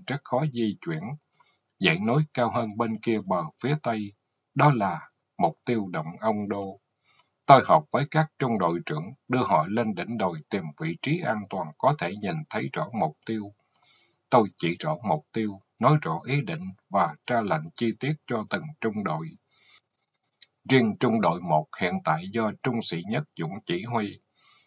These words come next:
Tôi hướng dẫn chi tiết rõ ràng ngoài địa thế để cho anh nắm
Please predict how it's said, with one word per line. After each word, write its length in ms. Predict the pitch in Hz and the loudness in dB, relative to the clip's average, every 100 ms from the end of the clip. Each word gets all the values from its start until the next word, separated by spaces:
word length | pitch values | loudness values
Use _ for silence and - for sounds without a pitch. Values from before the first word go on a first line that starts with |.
| _ - | _ 6
Tôi 160 | 135 113 | 6 6
hướng 220 | 156 117 | 4 4
dẫn 140 | 85 104 | 0 -6
chi 200 | - 117 107 | -2 0 2
tiết 140 | 143 - | 0 0
rõ 180 | 95 92 101 | -4 -4 -4
ràng 300 | 98 85 76 | -6 -6 -8
ngoài 260 | 98 92 82 | -2 0 -2
địa 220 | 78 82 - | -6 -8 -4
thế 180 | 110 - | -4 -2
để 120 | 90 95 - | -4 -8 -4
cho 120 | 117 - | -2 -2
anh 220 | 104 104 | -4 -4
nắm 120 | 107 | -4